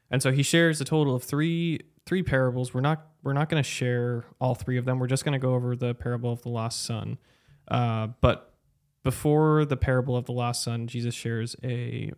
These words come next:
uh, two, two other parables. The first one is about a sheep that gets lost.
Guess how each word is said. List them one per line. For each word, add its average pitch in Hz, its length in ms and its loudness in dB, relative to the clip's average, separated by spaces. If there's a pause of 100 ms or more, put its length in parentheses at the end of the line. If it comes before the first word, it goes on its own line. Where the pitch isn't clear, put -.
(120)
uh, 104 180 -6 (100)
two, - 320 -2
two - 140 0
other 147 100 4
parables. 117 440 -6
The - 80 -14
first 143 240 0
one 135 100 2
is 123 80 0
about 117 300 -4
a - 20 -8
sheep 127 300 -4
that 117 80 -4
gets - 240 -6
lost. - 400 -10